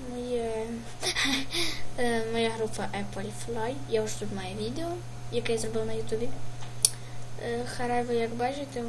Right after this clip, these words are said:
я зробила собі футболочку, бо колись я не мала футболочки. І я зараз вам ще покажу спільноту Флети Т В, ви вже бачили. Поні Світера Брайт. Ви ще, напевно, не бачили, тут тільки одна ос-,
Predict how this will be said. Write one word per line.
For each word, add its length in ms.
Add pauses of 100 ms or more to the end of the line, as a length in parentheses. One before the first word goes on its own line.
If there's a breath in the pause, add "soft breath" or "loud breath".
(240)
я 220
зробила 380
собі 240
футболочку, 680
бо 100
колись 280
я 60
не 80
мала 300
футболочки. 460 (720 loud breath)
І 120 (260)
я 140
зараз 300
вам 140
ще 220
покажу 800
спільноту 880 (100)
Флети 320
Т 60
В, 300
ви 100
вже 120
бачили. 380 (140)
Поні 260
Світера 500
Брайт. 260 (1000 loud breath)
Ви 80
ще, 200
напевно, 380
не 160
бачили, 340
тут 220
тільки 100
одна 220
ос-, 160